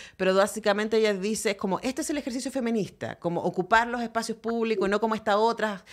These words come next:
feministas violentas que vociferan". Ahora, a mí me parece fantástico, eh, también esa explicitación, eh, porque desde los sufragismos en hacia, hacia adelante, ¿no? Los feminismos no han sido una sola cosa. Y a veces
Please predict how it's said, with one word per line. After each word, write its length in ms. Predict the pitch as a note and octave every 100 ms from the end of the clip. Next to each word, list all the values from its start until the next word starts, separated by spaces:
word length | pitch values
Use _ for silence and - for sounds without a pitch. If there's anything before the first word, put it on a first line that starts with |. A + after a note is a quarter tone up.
| - -
feministas 680 | - G#3 G3+ G#3 G#3 G#3+ G#3
violentas 480 | F#3 F#3 G3 G3+ G3
que 100 | G3
vociferan". 560 | F3+ G3 - E3 B2+ - - - -
Ahora, 300 | A#3+ F4 - F#3
a 120 | G3+
mí 200 | A3 E4+
me 80 | G#4
parece 280 | A#3 C4
fantástico, 840 | D4+ A3+ F#3+ G3+ C4 A#3+ D4 D#4 -
eh, 120 | G#3+
también 260 | G#3 G#3 A#3+
esa 160 | C#4 D4+
explicitación, 1040 | - A#3+ A#3+ G#3+ F3 - D4+ D4 A3+ A#3+
eh, 180 | A#3 -
porque 560 | A3 A3+ A#3 C4 C4+
desde 260 | G3 G#3+ C4
los 100 | B3+
sufragismos 480 | A#3+ G3 F3 B3+ E4
en 60 | C4
hacia, 160 | -
hacia 220 | F3+ F#3 F3
adelante, 560 | D#3+ C4 D#4+ - D#3
¿no? 180 | D#3 E3
Los 140 | G3+
feminismos 460 | G#3 G3 F#3 A#3+ C4
no 100 | A3
han 60 | A#3+
sido 260 | F4 G#4
una 160 | F#3+ D#3
sola 240 | D3+ B2
cosa. 320 | G#2 A#2+ - _ - - - -
Y 220 | G3 G3
a 180 | G3 G3
veces 280 | A3+ B3